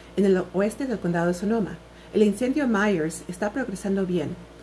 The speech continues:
Le estamos poniendo atención porque podría ser un desafío para Jenner. Lo más importante es el incendio Walbridge. Todavía está creciendo en un tamaño de mil quinientos acres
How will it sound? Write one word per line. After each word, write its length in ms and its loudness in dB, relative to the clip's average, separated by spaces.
Le 80 2
estamos 320 0
poniendo 260 2
atención 540 0
porque 240 -4
podría 400 0
ser 240 0
un 100 2
desafío 460 -2
para 180 -2
Jenner. 320 -2
Lo 100 6
más 220 2
importante 640 -2
es 160 -2
el 60 2
incendio 340 0
Walbridge. 580 0
Todavía 380 0
está 180 -4
creciendo 360 0
en 100 0
un 80 2
tamaño 420 2
de 140 0
mil 200 2
quinientos 460 -4
acres 460 -6